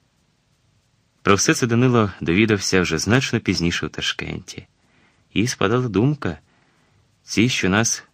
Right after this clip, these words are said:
полонили, насправді десь такі, якими і ми були колись в Україні. Як вони не відбивались,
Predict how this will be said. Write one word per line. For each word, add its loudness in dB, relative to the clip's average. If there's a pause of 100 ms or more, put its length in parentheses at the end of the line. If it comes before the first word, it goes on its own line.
(380)
полонили, -2 (340)
насправді 2 (480)
десь 0
такі, -2 (400)
якими 2
і 0
ми 0
були -2 (120)
колись -4 (100)
в -4
Україні. -4 (1400)
Як 2
вони 0 (140)
не -2
відбивались, -2